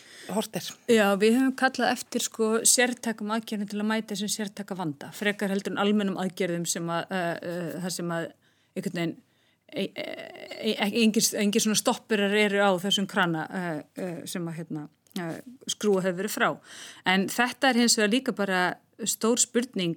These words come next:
Speaker 2: og ef við horfum aðeins inn í þetta ár sem er nú er að byrja, þar sem við erum með alþingiskosningar og við höfum verið að fá þessar ábendingar frá bæði hagfræðingum og hagsögufræðingum víða um heim sem hafa sagt,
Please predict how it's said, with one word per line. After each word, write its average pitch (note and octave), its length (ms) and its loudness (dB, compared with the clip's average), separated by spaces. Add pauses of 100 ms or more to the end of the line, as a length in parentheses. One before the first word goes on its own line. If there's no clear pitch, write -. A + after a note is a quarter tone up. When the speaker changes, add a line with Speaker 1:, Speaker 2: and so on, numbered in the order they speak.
(120)
Speaker 2:
og F#3 160 -2
ef F#3+ 80 2
við F#3+ 100 2
horfum G#3 240 0
aðeins F#3+ 200 2
inn G3 120 0
í F#3 80 -4
þetta F#3 300 -4
ár G#3 80 0
sem F3+ 160 -4
er F#3 60 -4
nú F#3+ 180 -2
er F3 100 -4
að F3 60 -14
byrja, F#3 260 -2
þar E3 80 -6
sem F3 140 -4
við F3 80 -6
erum F#3 100 -8
með F3+ 120 -8
alþingiskosningar E3+ 720 -8 (720)
og F#3+ 100 -2
við F#3 60 4
höfum G3 160 4
verið F#3+ 100 4
að F#3+ 60 -10
fá G3 140 4
þessar G3+ 240 4
ábendingar G3 500 -2
frá G3+ 120 0 (120)
bæði F3+ 240 4
hagfræðingum F#3 760 -4
og E3+ 60 -6
hagsögufræðingum F3+ 880 -2
víða F#3 160 2
um F3+ 60 -4
heim E3+ 220 0
sem F#3+ 140 -8
hafa F3 120 -8
sagt, F3 300 -6